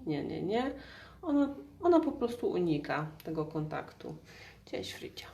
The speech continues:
No, super. Super, super kot. Więc Frida już jest wysterylizowana, gotowa do adopcji, więc jeżeli ktoś chciałby ją zaadoptować, zapraszamy dzisiaj z transporterkiem, dowodem osobistym,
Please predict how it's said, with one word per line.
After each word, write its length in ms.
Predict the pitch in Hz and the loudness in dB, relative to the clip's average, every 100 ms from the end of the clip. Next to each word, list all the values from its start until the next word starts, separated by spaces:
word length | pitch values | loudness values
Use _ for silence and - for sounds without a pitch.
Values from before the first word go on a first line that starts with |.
| - - - - - - - - - - - - - - - - - - | -20 -20 -20 -20 -20 -20 -20 -20 -20 -20 -20 -20 -20 -20 -20 -20 -20 -10
No, 120 | 185 - - - - | -8 -8 -14 -20 -20
super. 680 | - - - 349 440 - 208 175 151 151 - - - - - - - - - - - - - | -20 -16 0 2 2 -2 -10 -8 -10 -12 -16 -20 -20 -20 -20 -20 -20 -20 -20 -20 -20 -20 -20
Super, 420 | - - 320 294 | -12 -4 -2 -2
super 380 | 277 240 - 190 | -2 -8 -8 -8
kot. 260 | - - - | -10 -12 -6
Więc 200 | 214 220 | 2 2
Frida 320 | 220 302 294 269 | 4 4 6 6
już 160 | 240 | 8
jest 160 | 185 180 | 6 4
wysterylizowana, 1200 | 247 - 294 285 254 254 254 247 240 233 226 226 | -2 -2 0 0 0 4 4 6 6 6 4 4
gotowa 460 | 214 233 202 185 | 2 0 2 2
do 140 | 160 147 | 4 2
adopcji, 720 | 147 - 247 247 - 240 240 240 - - 247 | 2 2 0 -2 -4 0 0 -2 -10 -8 -2
więc 160 | 226 | 0
jeżeli 220 | 196 190 | 4 4
ktoś 240 | 165 170 - | 2 0 -2
chciałby 300 | - 170 160 | 2 4 6
ją 140 | 156 | 6
zaadoptować, 600 | 160 151 170 - 381 427 294 | 6 6 4 4 6 6 6
zapraszamy 680 | - 208 208 208 208 196 | 4 2 4 6 6 6
dzisiaj 600 | 170 180 202 - 202 202 202 - - - | 2 0 0 4 6 6 2 -8 -18 -18
z 120 | - | -4
transporterkiem, 1200 | 359 370 370 285 277 269 262 254 - 247 240 220 | 2 4 4 4 6 10 10 10 10 12 12 10
dowodem 440 | 220 247 254 240 | 10 10 12 10
osobistym, 1040 | 226 220 214 202 208 202 - 196 190 190 | 10 6 2 2 2 0 0 0 2 0